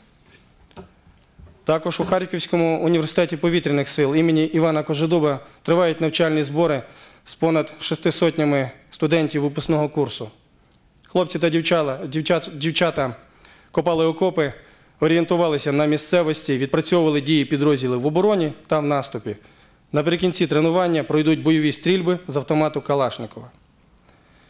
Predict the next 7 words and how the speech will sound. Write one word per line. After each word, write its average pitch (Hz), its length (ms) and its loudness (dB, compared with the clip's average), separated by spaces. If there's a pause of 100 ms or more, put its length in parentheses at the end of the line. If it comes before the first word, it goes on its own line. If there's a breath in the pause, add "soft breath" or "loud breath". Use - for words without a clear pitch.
(440 soft breath)
Фахівці-психологи 175 1000 0
долучилися 165 600 2
до 156 120 2
роботи 151 380 0
з 127 40 -12
мобілізованими 143 720 0
гвардійцями. 147 720 -2